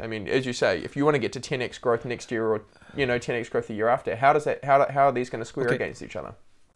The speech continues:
Speaker 2: Uh, so last week when I talked, I, I met a few people. I, I was saying that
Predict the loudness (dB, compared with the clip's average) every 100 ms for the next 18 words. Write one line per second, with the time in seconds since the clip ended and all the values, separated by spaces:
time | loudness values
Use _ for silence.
0 | -10 -6 -6 -6 -8 -12 -12 -4 -2 -2
1 | -4 -6 -6 -8 -8 -8 -8 -8 -14 -20
2 | _ -10 -8 -8 -8 -8 -10 -12 -10 -10
3 | -10 -10 -12 -14 -12 -10 -10 -12 -12 -14
4 | -12 -12 -10 -10 -10 -12